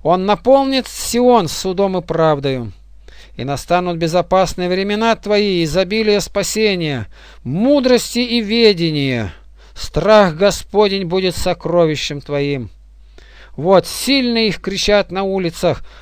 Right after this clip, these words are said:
«Послы для мира горько плачут». Опустели дороги, не стало путешествующих. Он нарушил договор, разрушил города, ни во что ставит людей. Земля сетует, сохнет.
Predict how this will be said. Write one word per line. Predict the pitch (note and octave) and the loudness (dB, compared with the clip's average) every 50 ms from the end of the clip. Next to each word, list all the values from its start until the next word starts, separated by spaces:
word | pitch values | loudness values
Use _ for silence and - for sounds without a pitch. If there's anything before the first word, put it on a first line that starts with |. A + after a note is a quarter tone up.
| - - - | -20 -8 0
«Послы | - G3+ A3 F#3+ - - G3+ A3 C4 C4+ C4+ B3+ | 4 4 4 4 2 0 0 2 2 4 2 2
для | F3+ C#3 C#3+ F3 G#3+ | 0 -2 -2 0 0
мира | A3+ G#3+ A3+ B3+ B3+ B3 A#3+ A#3 A3 | 0 2 2 4 4 4 4 4 2
горько | F3+ D#3+ G3+ A3 G#3 G3 - G#3+ G#3 | 4 4 4 6 4 4 2 -2 -2
плачут». | - - F3+ G3 G3+ F#3+ - - - E3 - - - - - - - - - - - - - - - - - - - - - | -2 0 2 4 4 4 4 2 -2 -4 -4 -6 -12 -20 -20 -20 -20 -20 -20 -20 -20 -20 -20 -20 -20 -20 -20 -20 -20 -16 -12
Опустели | - B2 - - D3+ - - - F3+ F#3 F3+ F3+ F3 | -12 -8 -4 -4 -4 -4 -4 -2 -2 0 0 0 0
дороги, | E3 E3+ E3+ F3 F3+ F3+ E3+ D#3 C#3 | 2 2 2 4 4 4 2 2 0
не | C#3+ D3 E3 | -2 -4 -4
стало | D#3 - - G3 G3 G3 F#3+ | -6 -4 0 2 2 4 4
путешествующих. | F3+ - F#3+ F3+ - G3 - - G3 G3 F#3 - - - - D#3 D3+ C#3 B2+ - - - - A2+ - - - - - - - - - - - | 2 0 -4 -6 -4 -4 -4 -2 0 0 -2 -2 -4 -6 -6 -4 -4 -2 -2 -4 -4 -6 -6 -6 -10 -10 -16 -20 -20 -20 -20 -20 -20 -10 -2
Он | - D#3+ G3 G3+ G3+ G3 | 2 2 2 2 2 4
нарушил | G#3+ G#3+ A3+ B3+ C#4 - - B3 B3 B3 | 4 6 6 6 6 6 6 4 4 6
договор, | G#3+ A#3+ A#3+ A#3+ G#3+ G3+ G#3 F#3+ F3+ E3 | 8 8 8 8 8 8 6 6 6 6
разрушил | E3+ F#3+ G#3+ G#3+ F3+ F#3 A3+ B3 A3+ - A#3 A3+ | 6 4 4 2 2 2 0 0 2 2 2 2
города, | G#3 G#3 G#3+ A3 A3+ A3 G#3+ A3 G#3 F3+ C3+ - - - | 4 4 4 6 6 6 6 6 6 6 4 0 -6 -10
ни | - B2+ D#3 | -8 -6 -2
во | E3+ F#3 F#3 | 0 0 0
что | - - - G3+ F#3 | -2 -2 -4 -4 -4
ставит | - - - F#3 F#3 E3+ E3 E3 - | -4 -2 0 2 2 2 0 -2 -4
людей. | E3 E3 D#3 E3 E3 D3+ A2+ - - - - - - - - - - - - - - | -6 -4 0 0 0 0 -2 -6 -10 -18 -20 -20 -20 -20 -20 -20 -20 -20 -20 -20 -16
Земля | - F#2 F#2+ A2+ C#3 D#3 D#3+ E3 E3 E3 D#3+ | -14 -12 -10 -8 -6 -6 -4 -2 0 0 0
сетует, | D3+ - - - D3+ D3 C#3 - - A#2+ A2+ G#2+ - | 0 -2 -4 -4 -2 -2 -2 -4 -4 -6 -6 -6 -8
сохнет. | - - - - - C#3+ C#3+ B2+ - - B2 A2 - - | -10 -12 -10 -6 -4 -2 -2 -2 -4 -8 -10 -10 -12 -12